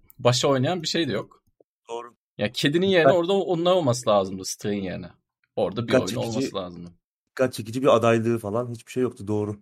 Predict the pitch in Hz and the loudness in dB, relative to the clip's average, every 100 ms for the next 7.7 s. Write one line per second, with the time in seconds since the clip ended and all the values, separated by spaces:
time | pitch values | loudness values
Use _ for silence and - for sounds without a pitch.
0 | _ 104 101 107 - 95 123 120 117 113 | _ -6 -4 -4 -4 -8 -4 -4 -2 -2
1 | 110 98 - 123 107 107 101 92 - 92 | -4 -6 -6 -4 -2 -4 -6 -8 -12 -14
2 | 90 _ - 95 95 92 87 104 123 - | -14 _ -6 -4 -4 -8 -8 -8 -10 -16
3 | _ _ _ _ _ _ _ _ _ - | _ _ _ _ _ _ _ _ _ -8
4 | 127 - 135 127 143 143 143 139 - _ | -4 0 4 6 6 6 6 4 2 _
5 | _ _ _ - 175 165 - 185 190 180 | _ _ _ -4 2 2 2 0 0 2
6 | 147 127 113 110 120 127 143 175 151 127 | 4 4 2 0 4 4 2 -2 -2 0
7 | 107 104 110 131 135 139 | 2 4 4 4 2 -4